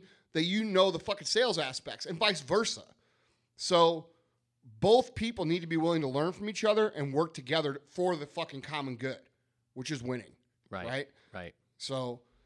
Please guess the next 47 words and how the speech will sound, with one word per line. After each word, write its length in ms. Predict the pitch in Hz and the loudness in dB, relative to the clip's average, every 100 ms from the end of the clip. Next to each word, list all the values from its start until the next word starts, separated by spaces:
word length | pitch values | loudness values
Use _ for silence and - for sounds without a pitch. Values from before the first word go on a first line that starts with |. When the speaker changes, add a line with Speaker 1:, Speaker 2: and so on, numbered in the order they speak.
| _ - _ - | _ -20 _ 0
Speaker 2:
So 300 | 175 151 147 | 6 6 4
I'm 140 | 151 | 2
gonna 140 | 165 151 | 2 2
invite 360 | 131 135 139 | 2 2 0
Mister 280 | 135 127 160 | -2 -6 -6
Astracole 680 | 117 117 - 117 117 101 98 | -6 -6 -8 -10 -8 -8 -8
in 80 | |
here 200 | 92 90 | -10 -10
because 240 | 110 110 107 | -10 -10 -8
I 100 | 107 | -6
know 120 | 107 | -6
we've 180 | 107 113 | -8 -8
gotten 260 | 120 123 123 | -8 -8 -8
emails, 420 | 151 147 98 92 | -10 -8 -10 -10
like, 140 | 92 - - | -14 -14 -14
about 320 | 101 90 - | -10 -10 -12
this. 320 | 90 104 - - | -16 -16 -18 -14
Speaker 1:
Yeah, 180 | 127 | -14
of 40 | - | -10
Speaker 2:
So, 320 | - 131 113 | -2 0 0
Speaker 1:
course. 160 | 113 - 139 - | -2 -8 -14 -8
Speaker 2:
and 100 | 139 | 2
Speaker 1:
Dudes 220 | 196 170 | 2 4
who 80 | 185 | 2
have 100 | 156 | 4
done 220 | 156 156 | 6 6
nothing 380 | 151 160 135 131 | 4 2 -2 -4
that 120 | 127 | -4
fucking 240 | 147 139 | -6 -6
think 160 | 117 143 | -4 -4
they 100 | 135 | -2
know 140 | 135 | -2
better. 300 | 127 117 101 | -2 -4 -6
Speaker 2:
<laughs> 20 | 131 | 2
Right. 340 | 156 123 - | 4 4 0
So, 400 | - 185 156 151 | 0 4 4 2
so 500 | - - 160 135 127 - _ _ _ _ _ - | -2 0 2 2 0 -6 _ _ _ _ _ -6
Mister 300 | 156 - 240 | -4 -2 0
Astracole 600 | 147 143 160 123 113 135 | 0 -2 -4 -6 -4 -4
says 380 | - 98 110 - | -4 -6 -4 0
Speaker 1:
Emailing 360 | 196 208 196 | 8 8 10
in 100 | 185 | 6
from 140 | 175 165 | 4 0
his 120 | 151 | 0
mom's 220 | 156 151 | 0 0
basement. 400 | 147 147 147 139 - - _ _ | 2 0 0 -4 -6 -20 _ _
Speaker 2:
Exactly. 580 | 117 92 107 101 98 | -10 -6 -4 -6 -8